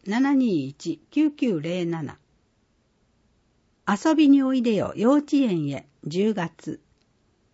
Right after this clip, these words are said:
幼稚園名、日時、イベント内容、対象、問い合わせの順です。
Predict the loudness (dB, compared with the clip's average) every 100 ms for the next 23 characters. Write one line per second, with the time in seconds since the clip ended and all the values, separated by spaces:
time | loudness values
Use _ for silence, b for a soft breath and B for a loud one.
0 | _ _ 2 2 2 2 4 4 2 0
1 | -6 -12 _ 0 0 -2 -8 -8 -14 _
2 | -2 2 2 2 2 2 2 -2 -6 -10
3 | -16 -6 -4 -4 -6 -6 -6 -6 -10 _
4 | -2 0 0 -2 -4 -4 -6 -2 -2 -2
5 | -4 -6 -10 -16 _